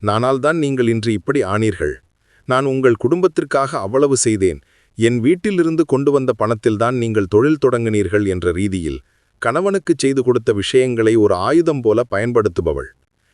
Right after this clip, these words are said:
எப்போதாவது கணவனுடன் ஏதாவது கருத்து வேறுபாடு ஏற்படும்போது அல்லது கோபம் வரும்போது உடனே அவள் இந்த பழைய கணக்குகளை எடுத்து கூறுவாள். இது கணவனின்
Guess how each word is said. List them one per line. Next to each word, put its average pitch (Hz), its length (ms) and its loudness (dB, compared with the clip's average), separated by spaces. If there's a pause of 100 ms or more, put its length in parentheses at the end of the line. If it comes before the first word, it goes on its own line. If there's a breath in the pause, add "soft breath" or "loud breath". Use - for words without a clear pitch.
(120)
எப்போதாவது 151 720 2
கணவனுடன் 139 580 0
ஏதாவது 123 520 0
கருத்து 156 380 0
வேறுபாடு 123 520 4
ஏற்படும்போது 95 720 0 (320 soft breath)
அல்லது 110 340 2
கோபம் 156 360 2
வரும்போது 95 500 0 (340)
உடனே 185 340 0
அவள் 156 240 2
இந்த 120 160 0
பழைய 120 480 0
கணக்குகளை 120 500 0
எடுத்து 113 340 0
கூறுவாள். 80 480 -2 (520)
இது 123 160 2
கணவனின் 175 500 -2